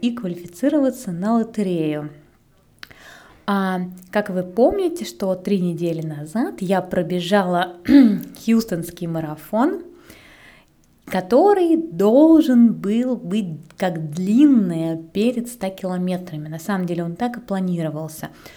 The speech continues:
потому что сто километров были главной гонкой. Но что-то пошло не так, и на Хьюстонском марафоне я, конечно, выложилась больше, чем необходимо,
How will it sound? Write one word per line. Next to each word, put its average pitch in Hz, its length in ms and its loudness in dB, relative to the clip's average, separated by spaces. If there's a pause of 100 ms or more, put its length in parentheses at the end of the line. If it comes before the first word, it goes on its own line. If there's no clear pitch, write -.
(120)
потому 170 300 -4
что 170 160 -14
сто - 240 -6
километров 311 640 0
были 202 320 -4
главной 180 580 -6
гонкой. 170 580 -10 (460)
Но 359 440 -4 (140)
что-то - 400 -4
пошло 180 400 -8
не 170 160 -8
так, 302 440 -10 (160)
и 208 160 0
на 185 80 -2
Хьюстонском 190 600 -8
марафоне 214 520 -2
я, 196 160 2
конечно, 175 440 -6
выложилась 175 680 -2
больше, 185 480 -4
чем 170 380 -8
необходимо, 220 880 -4